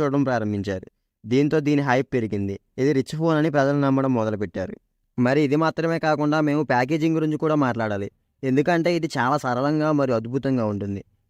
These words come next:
ప్రజలు దీన్ని అన్బాక్సింగ్ చేయడానికి పిచ్చెక్కిపోతారు. అంతేకాదు, మీరు దాన్ని అన్బాక్సింగ్ చేసినప్పుడు మీరు ఇతర ఫోన్లో పొందని అనుభూతిని పొందుతారు.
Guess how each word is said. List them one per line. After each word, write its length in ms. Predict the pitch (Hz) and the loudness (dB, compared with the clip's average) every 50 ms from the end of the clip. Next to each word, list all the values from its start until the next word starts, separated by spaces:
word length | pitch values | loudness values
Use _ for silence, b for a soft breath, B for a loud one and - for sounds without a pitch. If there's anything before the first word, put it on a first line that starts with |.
| _ - | _ 0
ప్రజలు 280 | 123 127 147 180 190 | 0 2 4 2 2
దీన్ని 220 | 170 165 165 160 135 | 2 2 2 2 2
అన్బాక్సింగ్ 480 | 127 135 147 165 160 151 180 175 160 156 | 2 2 2 2 0 0 0 -2 0 0
చేయడానికి 400 | 160 151 147 147 151 160 151 151 | 0 2 2 2 0 0 -2 -2
పిచ్చెక్కిపోతారు. 840 | - 139 110 - 170 160 - - 113 117 113 98 107 101 104 - - - _ _ - | -4 -4 -2 0 0 0 0 0 -2 -2 -2 0 -2 -4 -6 -6 -12 -18 _ _ -2
అంతేకాదు, 540 | 123 135 135 180 185 165 156 135 117 110 - - | 0 2 2 2 4 4 4 4 2 0 -2 -2
మీరు 180 | 131 139 139 | 0 0 2
దాన్ని 240 | 139 139 147 151 151 | 2 2 0 2 2
అన్బాక్సింగ్ 480 | 127 120 127 139 165 170 - - 196 170 | 2 0 2 2 2 0 0 0 0 0
చేసినప్పుడు 520 | 175 170 160 170 175 165 143 147 165 185 | 0 0 0 0 -2 -2 -2 -2 -2 0
మీరు 200 | 180 165 165 143 | 0 0 0 0
ఇతర 220 | 131 - - 156 165 | 0 0 0 -2 -2
ఫోన్లో 340 | 143 - 165 165 165 170 165 | -2 0 0 0 2 2 0
పొందని 360 | - - 147 147 156 170 170 | 0 2 2 2 2 2 2
అనుభూతిని 440 | 156 151 151 151 160 - 160 160 139 | 2 2 2 0 0 0 0 -2 -2
పొందుతారు. 500 | 131 127 123 117 101 - 104 98 - | -2 -2 -2 -2 -2 -2 -4 -4 -6